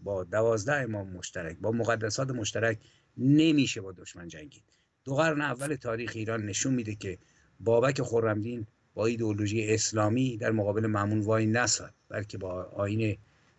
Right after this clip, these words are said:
مهر و آیین‌های زرتشتی ایستاد. استاد زیست همینطور. ولی در دوره‌های بعدی دعوا سر قدرته، دعوا سر اینه که من یا تو. خب،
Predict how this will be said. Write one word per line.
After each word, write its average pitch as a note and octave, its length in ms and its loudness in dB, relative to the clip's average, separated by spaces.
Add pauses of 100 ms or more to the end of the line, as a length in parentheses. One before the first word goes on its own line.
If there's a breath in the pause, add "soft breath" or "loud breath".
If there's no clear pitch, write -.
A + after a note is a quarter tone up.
(160)
مهر C3+ 460 2
و F#2 60 -8
آیین‌های G2+ 540 -4
زرتشتی F#2+ 520 -4
ایستاد. - 360 -12 (380)
استاد A2 320 0
زیست G#2+ 280 -2
همینطور. C#3+ 440 -2 (680)
ولی E3+ 260 0
در D3 160 0
دوره‌های C#3+ 380 0
بعدی D#3 500 -4 (300)
دعوا D#3 340 2
سر F#3 300 -2
قدرته، C#3 420 -2 (1080)
دعوا C#3 320 0
سر F3 200 -4
اینه F3+ 340 -6
که F3 420 -6 (180)
من D#3 460 0
یا C#3 360 -2
تو. G2 200 -12 (760)
خب، B2 120 -14